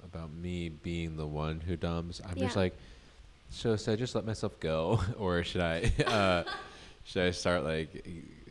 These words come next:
Speaker 1: getting hot again?" I think I need to start getting hot.
Speaker 2: Yeah. You don't let yourself go until you're,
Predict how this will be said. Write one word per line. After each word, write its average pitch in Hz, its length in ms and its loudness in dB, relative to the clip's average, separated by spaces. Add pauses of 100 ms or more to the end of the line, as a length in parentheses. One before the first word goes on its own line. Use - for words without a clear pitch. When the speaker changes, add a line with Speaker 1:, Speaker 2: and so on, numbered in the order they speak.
(280)
Speaker 1:
getting 85 240 -6
hot 76 240 -6
again?" 73 200 0
I 78 40 -2
think 95 120 0
I 110 40 2
need 113 80 2
to 101 60 0
start 92 180 -2
getting 80 220 0
hot. 71 340 -4
Speaker 2:
Yeah. 294 600 2
You 339 120 4
don't 415 200 6
let 294 120 8
yourself 320 320 8 (160)
go 277 180 6
until 285 320 2
you're, 240 280 2